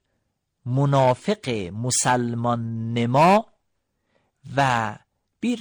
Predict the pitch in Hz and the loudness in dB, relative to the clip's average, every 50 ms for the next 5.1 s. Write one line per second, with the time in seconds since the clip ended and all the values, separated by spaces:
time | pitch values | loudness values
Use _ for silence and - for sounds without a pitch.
0 | - _ - 135 131 127 123 123 123 143 156 147 139 131 113 - - - 120 120 | -4 _ 0 0 0 0 -2 -4 -2 -2 0 0 0 -2 -4 -8 -12 -14 -6 -2
1 | 135 135 120 117 - 127 123 120 120 113 113 - 139 135 123 131 165 214 247 - | -2 -2 -2 -2 -4 -4 -2 -2 -4 -4 -6 -6 -4 -2 0 0 0 0 0 0
2 | - 190 180 175 170 160 151 - - 156 143 143 139 156 170 185 185 180 180 185 | 0 2 2 4 4 2 2 0 -2 -2 -4 -4 -2 -2 -2 -2 -2 -4 -4 -4
3 | 185 - _ - 180 165 135 127 143 143 - - - - - - _ - 104 104 | -6 -8 _ 2 4 4 4 4 2 0 -2 -4 -8 -8 -10 -14 _ -12 -10 -10
4 | 107 104 107 110 113 104 113 135 143 143 - 123 110 - - 104 104 104 107 107 | -10 -8 -6 -4 -2 0 2 4 2 2 0 -4 -10 -12 -12 -12 -12 -14 -14 -16
5 | 101 98 | -16 -16